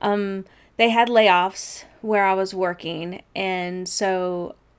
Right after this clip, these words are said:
I was like, "Okay, well, I'm gonna finish my degree, but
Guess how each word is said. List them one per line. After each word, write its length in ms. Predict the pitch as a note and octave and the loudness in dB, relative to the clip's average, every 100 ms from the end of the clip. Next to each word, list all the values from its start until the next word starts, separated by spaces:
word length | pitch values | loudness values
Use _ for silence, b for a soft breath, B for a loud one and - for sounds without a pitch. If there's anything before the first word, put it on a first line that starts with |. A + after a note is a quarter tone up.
| _ _ - | _ _ -6
I 260 | G3 F#3 | 0 2
was 240 | F#3 F3+ F3 | 0 -4 -4
like, 300 | E3 D#3 - | -4 -4 -4
"Okay, 300 | A#3+ B3+ G#3 | -4 0 0
well, 120 | G#3 | 0
I'm 80 | G3+ | -2
gonna 160 | B3+ C#4 | -4 -4
finish 280 | A3+ G#3+ A3 | -4 -4 -4
my 280 | G#3 F#3 | -4 -4
degree, 420 | F#3+ F#3+ F3+ E3+ F3 | -4 -4 -2 -2 -4
but 400 | F3+ E3+ - | -4 -2 -4